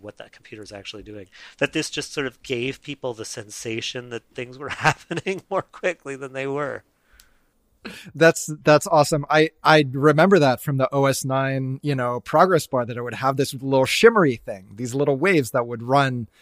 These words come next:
Speaker 2: you know, backwards. And I, I never realized that that was actually that they were trying to trick me that way.
Speaker 1: Well, yeah, I mean, it, like, if, if you think about it, it's, the whole purpose of the progress bar was in flux. Like, it, it, you know, initially it might have been a s-,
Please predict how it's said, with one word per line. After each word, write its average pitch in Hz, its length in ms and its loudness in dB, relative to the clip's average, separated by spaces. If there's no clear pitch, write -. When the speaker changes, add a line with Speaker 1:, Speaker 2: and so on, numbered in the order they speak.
Speaker 2:
you 131 100 -4
know, 113 280 -4
backwards. 143 460 0
And 123 100 -8
I, 127 260 -2
I 143 80 0
never 151 280 4
realized 151 380 4
that 131 120 -10
that 131 180 0
was 127 140 -8
actually 123 400 -6
that 117 160 -8
they 127 80 -6
were 117 160 -8
trying 113 320 -8
to 107 220 -10
trick - 260 -2
me 127 120 -2
that 92 200 -6
way. 87 280 -18
Speaker 1:
Well, 214 140 6
yeah, 262 260 8
I 226 80 6
mean, 220 260 -6
it, 202 260 -4
like, 190 300 -6
if, 190 140 -6
if 180 160 -8
you 180 40 -16
think 214 220 -14
about 180 260 4
it, 160 120 -2
it's, - 340 -12
the 143 260 -16
whole 180 160 -8
purpose - 540 -8
of 139 120 -16
the 135 100 -10
progress 143 360 -6
bar 127 280 -4
was 123 180 -14
in 123 120 -16
flux. - 480 -6
Like, 135 180 -10
it, 160 300 -20
it, 151 200 -14
you 131 120 -14
know, 135 200 -10
initially 165 580 -8
it 143 120 -8
might 139 200 -6
have 120 140 -10
been 131 240 -12
a 131 60 -20
s-, - 320 -20